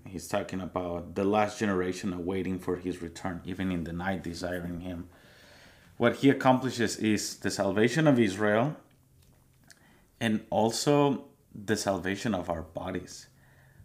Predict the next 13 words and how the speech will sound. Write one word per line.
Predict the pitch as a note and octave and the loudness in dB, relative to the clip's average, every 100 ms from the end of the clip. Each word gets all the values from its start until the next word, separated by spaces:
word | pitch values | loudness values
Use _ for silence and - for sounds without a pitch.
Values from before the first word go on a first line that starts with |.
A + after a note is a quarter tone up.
| - - | -20 -14
We | F2+ A2 A2+ B2+ C#3 C3 | -4 2 4 6 8 8
are | G#2+ | 6
getting | F#2+ G#2+ G2 | 2 2 2
older | F2+ F#2 A#2+ C3 C3 - - _ - | -2 0 2 0 -2 -12 -20 _ -6
and | A2 G#2+ | -2 0
our | F2+ | 0
bodies | E2 G2 G2 F#2+ | 2 4 4 2
are | F#2 E2 - | 0 -2 -10
constantly | - G#2+ G2 - F2+ F#2+ F2 | -2 0 0 -4 -4 -4 -4
dying. | - E2 E2 E2 E2+ | -2 -2 -4 -8 -12
<laughs> | - - - E2 - | -16 -12 -10 -10 -10
So, | - - - - - - - - - - | -4 2 2 0 -10 -14 -12 -14 -14 2
um, | A#2 A2 G2+ | 8 8 8